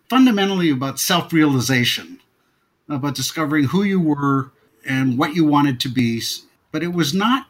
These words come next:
seen as frontline job training. If you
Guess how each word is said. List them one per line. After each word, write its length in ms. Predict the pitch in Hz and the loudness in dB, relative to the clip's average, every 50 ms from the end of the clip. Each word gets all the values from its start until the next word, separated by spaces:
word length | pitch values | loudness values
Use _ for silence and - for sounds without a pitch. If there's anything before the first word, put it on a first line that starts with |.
| _ _ _ | _ _ _
seen 460 | - - - - 196 202 202 190 165 | -6 -4 -2 -2 0 0 2 2 2
as 320 | 143 135 131 123 117 - | 2 2 0 0 -2 -4
frontline 680 | - - - 175 170 156 127 151 143 139 139 135 127 113 | -6 -4 -2 -2 -2 0 0 0 2 2 4 4 2 2
job 400 | - 120 123 120 139 147 123 - | 0 -2 0 0 -2 -2 -4 -8
training. 600 | - - 131 113 107 101 95 98 95 95 95 - _ _ _ _ _ _ _ _ - | -10 -8 -8 -6 -6 -6 -8 -10 -10 -14 -16 -20 _ _ _ _ _ _ _ _ -4
If 280 | 214 214 208 - - | -2 -2 -2 -2 -4
you 560 | 185 185 190 196 196 196 190 190 190 185 175 | -2 0 0 0 0 0 0 0 -2 -2 -4